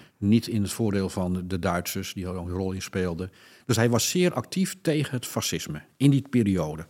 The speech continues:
ook met radioverhalen. Ehm, en ze hebben hem opgepakt samen met, met Drees en een aantal andere belangrijke mensen. Die, eh, die werden opgepakt omdat de Nederlanders in Nederlands-Indië,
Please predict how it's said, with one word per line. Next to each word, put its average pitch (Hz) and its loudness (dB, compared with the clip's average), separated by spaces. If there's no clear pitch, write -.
ook 113 0
met 101 2
radioverhalen. 104 -4
Ehm, 104 4
en 170 4
ze - 2
hebben 117 6
hem 139 8
opgepakt 120 0
samen 107 2
met, 92 -2
met 90 -4
Drees 101 2
en 98 0
een 92 -4
aantal 92 -4
andere 120 2
belangrijke 87 -2
mensen. 82 -6
Die, 82 -6
eh, 80 -8
die 87 -4
werden 85 -4
opgepakt 95 -4
omdat 90 0
de 85 -6
Nederlanders 90 -2
in 87 -4
Nederlands-Indië, 101 2